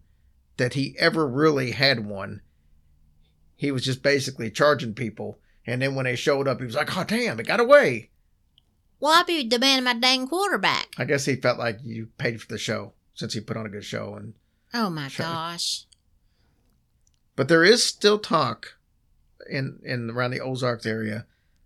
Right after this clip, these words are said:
Speaker 1: that the Goro is still roaming around. So there you go.
Speaker 2: I would like to see that.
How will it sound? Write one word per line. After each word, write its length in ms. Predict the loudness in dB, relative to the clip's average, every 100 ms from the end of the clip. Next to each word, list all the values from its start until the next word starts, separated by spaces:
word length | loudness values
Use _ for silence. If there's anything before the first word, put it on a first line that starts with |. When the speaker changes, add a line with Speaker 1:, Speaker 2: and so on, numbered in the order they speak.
| _ _ -10
Speaker 1:
that 180 | -8 -6
the 80 | -4
Goro 760 | 0 0 0 -2 -4 -8 -12 _ _ _ _ _ _ _ _ _ -10
is 140 | -8
still 460 | -6 -6 -4 -6 -12 -16
roaming 460 | -10 -10 -10 -14 -16 _ _ -16
around. 540 | -12 -10 -12 -16 -20 _ _ _ _ _ _ _ _ _ _ _
So 140 | -8
there 80 | -6
you 60 | -4
go. 280 | -4 -6 -10 _ _ _ _ _ _ _ _ _ _
Speaker 2:
I 20 | -2
would 120 | 0
like 180 | 0 -2
to 80 |
see 220 | -2 -2 0
that. 240 | -2